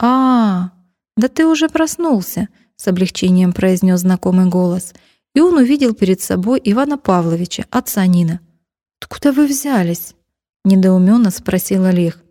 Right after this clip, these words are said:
"И что вы здесь делаете?" "Собственно говоря, я у себя дома", добродушно пояснил тесть. "Как ты себя чувствуешь?" "А что здесь делаю я?" продолжал допытываться Олег, не ответив на вопрос.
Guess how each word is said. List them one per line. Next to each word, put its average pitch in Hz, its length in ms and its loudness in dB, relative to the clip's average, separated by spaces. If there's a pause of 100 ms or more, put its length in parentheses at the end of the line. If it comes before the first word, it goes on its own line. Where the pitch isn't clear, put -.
(460)
"И 196 80 0
что - 280 -4
вы 302 120 -2
здесь 294 280 -2
делаете?" 180 720 -2 (560)
"Собственно 196 640 -2
говоря, 196 420 2
я 196 320 2
у 196 80 0
себя 262 320 -4
дома", 180 400 -2 (360)
добродушно 185 640 -2
пояснил 185 460 -2
тесть. - 440 -6 (300)
"Как - 200 -4
ты - 80 -2
себя 294 260 -2
чувствуешь?" 180 680 -4 (720)
"А - 60 -20
что - 300 -2
здесь 220 260 0
делаю 247 360 2
я?" 240 280 0 (380)
продолжал 185 540 0
допытываться 175 760 -2
Олег, 233 360 0
не 180 140 4
ответив 185 400 -2
на 196 140 0
вопрос. 185 520 -6